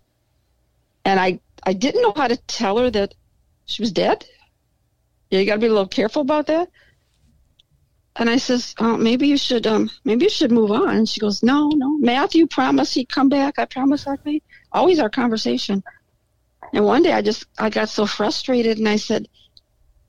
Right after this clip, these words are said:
and I checked out where he was. After the war, he moved to California with his sister, so he wasn't even around.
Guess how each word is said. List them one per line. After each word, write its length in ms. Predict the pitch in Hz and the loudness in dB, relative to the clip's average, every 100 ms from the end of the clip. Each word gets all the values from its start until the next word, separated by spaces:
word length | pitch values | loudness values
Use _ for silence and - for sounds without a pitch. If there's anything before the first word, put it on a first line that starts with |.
| _ _ _ _ _ - | _ _ _ _ _ -4
and 120 | 214 | -2
I 60 | |
checked 360 | 208 - 320 - | -2 -2 -4 0
out 180 | 214 - | -2 0
where 120 | 208 | 2
he 80 | 180 | 2
was. 380 | 214 196 175 190 | 0 0 -2 -2
After 340 | 180 - 196 | -6 -2 0
the 80 | 180 | 2
war, 300 | 185 214 196 | 2 2 2
he 160 | 214 185 | 0 0
moved 300 | 190 180 185 | 0 0 -2
to 80 | |
California 520 | 185 190 180 208 233 190 | -2 -2 0 0 2 2
with 140 | 170 | 0
his 140 | - | -4
sister, 340 | - 302 - - | -2 -2 -2 -4
so 160 | - | -2
he 100 | 190 | -2
wasn't 280 | 247 302 214 | 0 0 0
even 200 | 196 175 | -2 -2
around. 320 | 147 143 - | -4 -4 -6